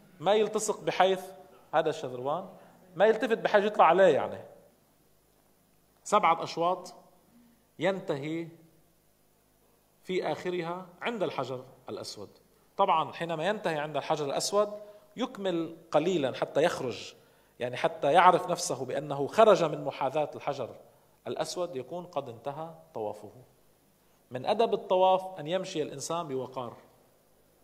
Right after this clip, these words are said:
بين البطء والسرعة، ومن آداب الطواف أن ينشغل الإنسان بذكر الله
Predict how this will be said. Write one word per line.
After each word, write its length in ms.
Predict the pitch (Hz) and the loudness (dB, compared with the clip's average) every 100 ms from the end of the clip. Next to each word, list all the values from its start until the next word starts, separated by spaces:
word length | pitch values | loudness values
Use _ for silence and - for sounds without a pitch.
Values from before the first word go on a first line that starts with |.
| _ _ _ 139 | _ _ _ -8
بين 240 | 170 156 | -6 -6
البطء 560 | 123 180 - 170 175 180 180 - _ _ _ _ _ - | -8 -10 -12 -12 -10 -12 -18 -20 _ _ _ _ _ -12
والسرعة، 560 | 123 - 143 95 - - - _ _ _ _ _ _ _ _ _ _ | -8 -4 -4 -4 -10 -18 -20 _ _ _ _ _ _ _ _ _ _
ومن 420 | 143 170 180 151 - - | -4 -2 -2 -6 -12 -4
آداب 520 | 147 147 220 226 180 | -2 6 6 6 0
الطواف 1040 | 151 131 - 151 156 190 202 196 - - - _ _ _ _ _ _ _ _ | -4 -4 -4 -2 2 2 2 -2 -14 -20 -20 _ _ _ _ _ _ _ _
أن 420 | 160 180 175 170 175 _ _ _ _ _ _ _ _ _ _ _ | -8 -6 -8 -12 -16 _ _ _ _ _ _ _ _ _ _ _
ينشغل 600 | 135 139 135 233 202 185 | -8 -6 -4 -4 -2 -4
الإنسان 760 | 151 - 135 - 185 185 185 - 139 | -4 -6 -10 -6 -4 -4 -6 -14 -10
بذكر 380 | 131 143 160 | -8 -8 -10
الله 320 | 151 139 123 | -8 -6 -8